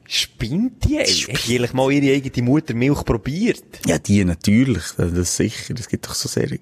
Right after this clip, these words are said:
Speaker 2: so Freaks.
Speaker 1: Wirklich? Hast du mal Muttermilch probiert?
Speaker 2: Ja, ich hab schon mal probiert, ja.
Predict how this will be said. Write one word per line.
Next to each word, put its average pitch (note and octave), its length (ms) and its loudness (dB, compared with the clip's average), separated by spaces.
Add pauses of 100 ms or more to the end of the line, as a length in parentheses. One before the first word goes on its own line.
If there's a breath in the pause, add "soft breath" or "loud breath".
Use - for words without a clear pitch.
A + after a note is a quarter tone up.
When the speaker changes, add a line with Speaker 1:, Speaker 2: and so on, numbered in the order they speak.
Speaker 2:
so - 140 -10
Freaks. - 560 -4
Speaker 1:
Wirklich? A#2+ 320 -2 (140)
Hast F3+ 260 0
du D#4+ 60 2
mal G#3+ 200 0
Muttermilch G3 680 2
probiert? C#3 580 -2 (1200)
Speaker 2:
Ja, F2+ 720 0
ich C#3 80 2
hab G2+ 80 0
schon G2+ 120 2
mal B2 100 2
probiert, A#3+ 420 0
ja. A2 220 -2